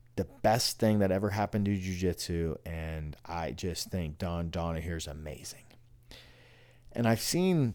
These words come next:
people get on, like, they'll be like, "Get on Gordon's page," or Gordon will, you know, be talking trash to Galvao or whoever, and people, all the time this happens, people will go, "I can't believe you're a black belt under John Danaher. John Danaher is such a respectable, good person, and he's such a light in this community.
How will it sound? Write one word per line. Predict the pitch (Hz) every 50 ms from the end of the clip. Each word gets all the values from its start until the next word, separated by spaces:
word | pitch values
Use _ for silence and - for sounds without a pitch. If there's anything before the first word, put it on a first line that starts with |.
| - -
people | - - 117 107 - - 95 98 98 98 98 101 - - - - - - - - - - - 107
get | 101 107 123 127 123
on, | 123 120 110
like, | 101 92 92
they'll | - 113
be | 104 120
like, | 113 95 95 95 101
"Get | 117 120
on | 120 110 101 90
Gordon's | - 107 117 123 110 98 90 -
page," | - - 98 85 82 80 78 78 - -
or | - 90 95 92 90
Gordon | 90 95 110 110 113 113 107 107 107
will, | 104 101 101
you | 98 98 98
know, | 95 92
be | 101 98
talking | - 113 104 98 - 104 92
trash | - - 101 95 98 - -
to | - 101
Galvao | 92 95 92 92 85 92 90 90 90 90 90 92
or | 90 85 85
whoever, | 107 104 98 95 92 95 92 95 92
and | 87 -
people, | 107 101 - - 98 92 87 - - - - - - - - - - -
all | 104 110 123 151
the | 151 151
time | - - 143 143 131 117
this | 104 95
happens, | - 123 120 113 - 95 92
people | - 110 101 92 101 92
will | 92 90 87
go, | - 95 87 87 87 - -
"I | 101 107 101
can't | - - - - 131 131 104 82
believe | 117 117 104 101 104 107 104 104 98 92
you're | 101 95 92
a | 87
black | 82 - 95 87 90 92 - -
belt | 101 92 - -
under | 95 92 90 92 85
John | 85 - 90 82 85 85 82
Danaher. | 78 82 78 78 73 69 73 71 69 73 -
John | - 113 107 110 113 110 98
Danaher | 107 98 101 104 104 92 92 90 101 92 87
is | 87
such | - - - 107 101 - -
a | 98 90
respectable, | 90 90 85 - - - - - 107 104 104 - - 110 95 98 95 92 90 -
good | - 107 101 90 - -
person, | - - 104 101 98 90 - 104 95
and | 90 87
he's | 95 95 90
such | - - 104 95 -
a | 101 92
light | 90 87 87 90 90 98 104 92 - 101
in | 98 98
this | 95 87 - -
community. | - 95 95 101 104 107 101 98 90 90 87 82 82